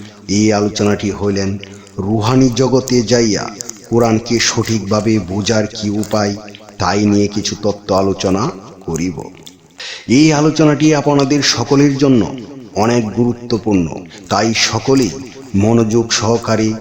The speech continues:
এবং ধৈর্য সহকারে সম্পূর্ণ আলোচনাটি শুনুন। শুরুতেই বিশ্বের সকল স্তরে লোকদের উদ্দেশ্য করে বলছি,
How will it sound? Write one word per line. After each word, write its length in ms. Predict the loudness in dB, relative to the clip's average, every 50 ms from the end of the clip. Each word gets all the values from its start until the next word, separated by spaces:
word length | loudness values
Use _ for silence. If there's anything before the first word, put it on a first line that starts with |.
| -10 -16 -16 -8 -4
এবং 340 | -2 0 2 4 4 4 2
ধৈর্য 440 | 0 -2 -4 -4 -4 -2 0 0 2
সহকারে 560 | 2 2 0 0 0 0 0 -2 -2 -2 -6 -10 -14 -16 -18 -14 -6
সম্পূর্ণ 720 | -4 -2 0 0 2 2 2 2 2 2 4 4 4 4 2
আলোচনাটি 800 | 2 0 -2 -2 -2 0 0 0 0 -2 -2 -2 -2 -2 -2 -4 -8 -12 -18 -14 -8
শুনুন। 500 | -4 -4 -2 0 0 0 0 -2 -6 -10 -12 -16 -18 -20 -20 -20 -20 -20 -20 -20 _ _ -20 _ _ -6
শুরুতেই 760 | -4 0 2 4 4 4 4 6 4 4 4 2 -2 -6 -10 -12 -14 -16 -14 -12
বিশ্বের 540 | -6 -2 0 2 2 2 2 2 2 0 0
সকল 480 | 0 0 -2 -2 -2 -2 0 0 0 0
স্তরে 480 | 0 -6 -6 -2 2 2 4 4 4
লোকদের 460 | 4 2 2 0 0 0 2 2 2 2
উদ্দেশ্য 540 | 2 -2 -2 -2 -2 0 0 0 0 -2
করে 260 | -2 -2 0 2 2 2
বলছি, 500 | 2 0 0 -2 -2 -6 -6 -6 -8